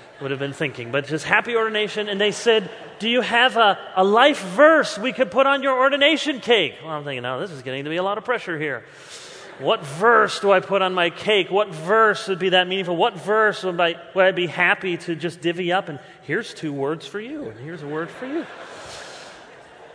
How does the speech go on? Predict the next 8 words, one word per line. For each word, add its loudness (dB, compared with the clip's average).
Well, 6
I 6
gave 2
them 2
verse 4
five 4
of -4
Second -4